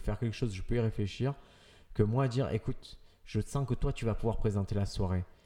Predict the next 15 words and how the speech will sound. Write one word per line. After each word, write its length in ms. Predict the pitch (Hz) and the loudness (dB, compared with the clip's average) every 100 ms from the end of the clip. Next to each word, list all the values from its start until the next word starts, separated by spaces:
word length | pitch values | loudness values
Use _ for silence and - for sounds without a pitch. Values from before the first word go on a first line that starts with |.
| - - | -10 -2
Et 60 | - | 0
je 60 | |
trouve 140 | - 139 | 0 -2
que 60 | |
c'est 120 | - | 0
mieux 220 | 113 127 151 | 2 4 4
maintenant. 320 | 135 135 135 | 4 4 4
La 80 | 117 | 4
première 280 | 147 147 147 | 4 4 4
année, 180 | 151 | 4
j'étais 280 | 113 107 107 | 4 4 2
là, 240 | 101 117 120 | 4 4 2
je 120 | 101 | 0
disais, 420 | 92 107 104 101 | 0 2 2 2
euh, 320 | 95 92 90 | 2 0 -2